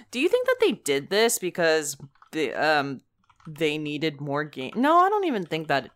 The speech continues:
that that's it. I was wondering if they did this because they needed more games to nominate for <laughs> something this year. Um, but I don't think that's it.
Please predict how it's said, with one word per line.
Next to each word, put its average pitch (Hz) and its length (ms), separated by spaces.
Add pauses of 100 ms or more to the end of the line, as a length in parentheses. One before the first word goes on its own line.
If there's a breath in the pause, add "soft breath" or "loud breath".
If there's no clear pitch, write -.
that 139 280
that's 127 240
it. 139 160
I 131 100
was 202 80
wondering 269 280
if 214 140
they 175 120
did 147 260
this 151 140
because 143 240
they 139 100
needed 139 320
more 139 220
games 135 440
to 139 100
nominate 131 500
for - 120
<laughs> - 20
something 139 800
this - 300
year. 90 400 (720 soft breath)
Um, 143 440
but 143 300 (220 loud breath)
I 139 100
don't 165 460
think 180 260
that's 139 300
it. 117 420